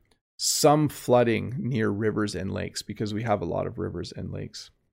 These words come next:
Um, let's see here. Make a lesson of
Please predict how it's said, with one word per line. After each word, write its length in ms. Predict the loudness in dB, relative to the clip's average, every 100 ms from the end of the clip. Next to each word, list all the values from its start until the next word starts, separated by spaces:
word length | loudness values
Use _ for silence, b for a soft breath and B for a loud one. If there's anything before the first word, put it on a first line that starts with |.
| _ _
Um, 360 | -4 -2 0 -2 b b b b _ _ _ _ _ _ 0
let's 200 | 2 2
see 340 | 0 4 4
here. 440 | 4 4 4 2 0
Make 240 | 0 2
a 60 | 6
lesson 440 | 6 6 0 -2
of 440 | 0 2 2 0